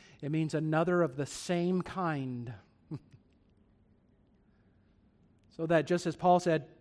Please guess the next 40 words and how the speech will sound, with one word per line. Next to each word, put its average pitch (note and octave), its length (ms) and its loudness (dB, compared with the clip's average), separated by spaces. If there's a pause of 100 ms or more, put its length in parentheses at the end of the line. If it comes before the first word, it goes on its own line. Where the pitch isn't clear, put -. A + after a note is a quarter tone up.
(1200)
in D#3 280 -4 (480)
verses D#3 320 0
nine D#3+ 300 2
and C#3+ 100 -2
ten, F3+ 300 2
that D3 160 0 (300)
to D#3+ 100 -4
say F#3+ 320 6
that D#3 180 2
Christ F#3 600 0
is D#3 160 0
in F3 200 4
you E3+ 160 2
is C#3+ 120 -2
to D3+ 100 -8
say E3 260 2
the D3+ 120 -2
same D#3+ 260 -2
thing D#3+ 180 -2
that D3 120 -4
the C3+ 80 -6
Spirit G3 400 -2
is B2 120 -4
in B2+ 160 -6
you. B2 140 -8 (300)
Not E3+ 160 0
that F3 120 0
they're D3+ 140 0
not D#3+ 220 -2
distinct D3+ 400 -6
persons D#3+ 420 -4
in D3 120 -4
the C3+ 60 -4
Godhead, C#3 600 -4 (920)
but D#3 180 0
they D3+ 300 2 (340)
go E3+ 200 6
together F#3 600 4
in C#3 160 0
this, - 360 -4